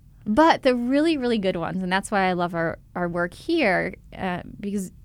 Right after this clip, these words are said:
we're in the business of supporting leaders to tell these stories, the narrative of their company, to tell them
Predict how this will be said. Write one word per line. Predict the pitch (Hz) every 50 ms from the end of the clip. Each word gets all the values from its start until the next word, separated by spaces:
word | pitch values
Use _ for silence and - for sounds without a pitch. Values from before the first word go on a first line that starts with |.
| - - - - - - - - -
we're | 190 196 196 208
in | 214 202
the | 196
business | 165 196 185 185 190 - -
of | 180
supporting | - - 175 - - - 196 202 214 220 202 202
leaders | 185 185 180 175 180 180 -
to | -
tell | - - - - - 185 190 190
these | 180 185 175 175 -
stories, | - - - 175 170 156 151 147 151
the | 147 165
narrative | 170 175 175 180 180 180 180 185 180 180 180
of | 175
their | 185 170
company, | - - - 165 165 - - 233 247 262 294 330 302
to | - - 240 - -
tell | - - - - 220 196 208 208
them | 208 214 208 214 214 214